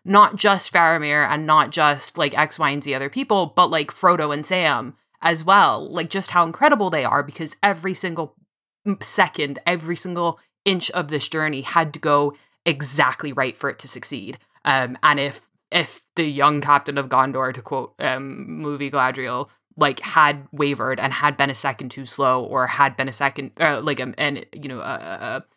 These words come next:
a jewel too harsh or whatever, like, the, the whole thing could have gone to shit and the world would have ended. Um, and by underplaying that, that kind of, "This is a Hail Mary pass," I, I think they do kind of remove a bit of that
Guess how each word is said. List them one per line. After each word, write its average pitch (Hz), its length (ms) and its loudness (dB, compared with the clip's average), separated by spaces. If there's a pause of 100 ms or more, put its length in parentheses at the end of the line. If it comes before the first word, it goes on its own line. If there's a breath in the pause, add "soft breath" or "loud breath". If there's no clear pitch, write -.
(180)
a 165 100 0
jewel 147 360 -2
too 147 180 -4
harsh 131 320 0
or 127 60 -6
whatever, 110 360 -4
like, 143 300 -2 (500)
the, 180 300 2
the 160 120 4
whole 165 180 0
thing 165 160 0
could 156 140 -4
have 143 100 -4
gone 139 160 4
to 127 60 -6
shit - 200 -2
and - 80 -14
the 127 60 -12
world 127 220 -6
would 127 80 -6
have 123 80 -8
ended. 127 380 -6 (280)
Um, 131 380 0 (100)
and 151 380 0 (240)
by 165 240 4
underplaying 147 480 -2
that, 131 320 0
that 139 180 2
kind 135 240 -4
of, 127 140 -12
"This 135 180 -4
is 127 120 -10
a 123 40 -12
Hail 127 200 0
Mary 123 280 -6
pass," 127 540 0
I, 147 180 -2
I 147 80 -2
think 151 220 -4
they 156 100 -2
do 175 280 -4
kind 143 280 0
of 131 120 -18
remove 139 260 -10
a 131 60 -16
bit 127 160 -8
of 123 120 -12
that 127 300 -6